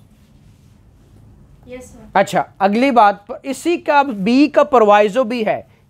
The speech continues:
Speaker 2: इसकी ये बी है और ये ए है। इसकी प्रोविजो है क्या? Provided that if as a result of इसकात हमल any hurt is caused to woman or she dies, the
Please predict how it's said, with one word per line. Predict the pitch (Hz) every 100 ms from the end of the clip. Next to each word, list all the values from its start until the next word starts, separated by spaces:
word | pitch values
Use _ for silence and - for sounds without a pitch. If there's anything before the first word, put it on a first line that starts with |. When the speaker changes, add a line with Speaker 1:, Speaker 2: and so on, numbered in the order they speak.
| -
Speaker 2:
इसकी | 180 -
ये | 226 220
बी | 185 208
है | 226 233
और | 220 208
ये | 190 185 170 170
ए |
है। | 185 170 - _ _ _ _ _ _ _ _ -
इसकी | 240 - 269
प्रोविजो | 269 233 214 220 269
है | 240 214
क्या? | 214 240 277 - _ _ _ -
Provided | 240 262 277 330
that | 330 311 302
if | 294 285 285 -
as | 240 254
a | 269
result | 208 170 208 254 254
of | 220
इसकात | 214 - 180 180 180
हमल | 180 180 208
any | 202 214 220
hurt | 180 208 220
is | 226 185 -
caused | 175 190 196 -
to | 147
woman | 165 190 139 139 - _ _ _ _ _ _ - _ _ -
or | 202 233
she | 233 - 240 180
dies, | 180 196 214 139 - _ _ _ _ _ _ _ _ _ _ _ 165
the | 190